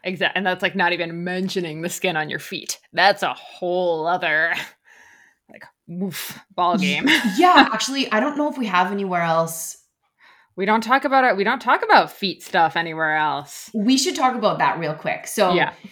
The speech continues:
Speaker 2: a huge thing is, like, yeah, your feet will probably break down before your body does if you
Speaker 1: Mm-hmm.
Speaker 2: are a good long road runner and think that you can just switch over to the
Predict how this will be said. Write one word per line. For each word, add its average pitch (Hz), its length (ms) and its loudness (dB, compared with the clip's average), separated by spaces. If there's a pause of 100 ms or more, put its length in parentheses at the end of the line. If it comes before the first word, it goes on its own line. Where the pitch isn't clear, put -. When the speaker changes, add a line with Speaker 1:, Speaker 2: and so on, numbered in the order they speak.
(180)
Speaker 2:
a 208 80 2
huge 285 400 -2
thing 160 520 -2
is, 196 260 2
like, 165 340 -6
yeah, 165 480 -6 (500)
your 214 280 -2
feet 247 340 -4
will 170 240 -8 (540)
probably 262 420 0
break 185 320 -4
down 170 380 0
before 180 500 -6
your 175 200 -2
body 160 360 -2
does 226 380 -2
if 175 180 -8
you 170 180 -4
Speaker 1:
Mm-hmm. 170 80 -2
Speaker 2:
are 156 160 4
a 147 180 -4
good 165 400 -2 (100)
long 160 800 2
road 151 320 -4
runner 127 360 -4
and 147 180 -8
think 151 180 -6
that 147 100 -10
you 147 120 -10
can 156 140 -8
just 156 240 -8
switch 160 280 -8
over 151 260 -6
to 147 160 -12
the 127 300 -8